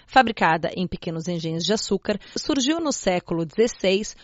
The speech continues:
como solução para transporte de açúcar em pequenas quantidades para uso individual.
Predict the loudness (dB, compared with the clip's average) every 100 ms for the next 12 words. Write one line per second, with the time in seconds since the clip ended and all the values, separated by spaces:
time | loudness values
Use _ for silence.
0 | _ 0 0 0 0 0 0 0 0 0
1 | -2 0 -2 -4 -4 -2 -2 -2 -2 0
2 | -2 0 0 0 -2 -2 0 -2 -2 -2
3 | -4 -2 -2 0 -2 -4 -2 0 2 0
4 | -2 -2 -2 -2 0 0 -2